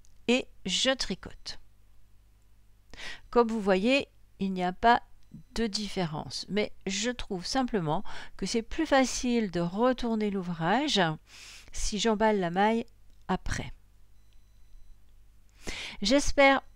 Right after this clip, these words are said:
vous avoir apporté des éclaircissements sur les mystères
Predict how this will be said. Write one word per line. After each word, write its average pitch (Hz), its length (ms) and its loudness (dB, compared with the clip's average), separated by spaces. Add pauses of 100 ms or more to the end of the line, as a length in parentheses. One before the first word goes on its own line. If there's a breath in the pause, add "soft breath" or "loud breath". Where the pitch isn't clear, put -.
(140)
vous 233 280 -4
avoir 302 240 2
apporté 196 880 0 (680)
des 190 240 -2
éclaircissements 190 920 -4 (360)
sur - 380 -4
les 170 120 -4
mystères 226 640 0